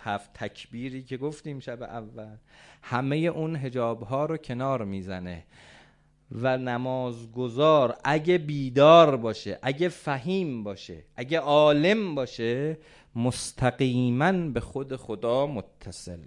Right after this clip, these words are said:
می‌شه. این اثر تربت ابی عبدالله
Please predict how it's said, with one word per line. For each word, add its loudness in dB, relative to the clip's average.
می‌شه. -20
این -6
اثر -2
تربت -4
ابی -4
عبدالله -4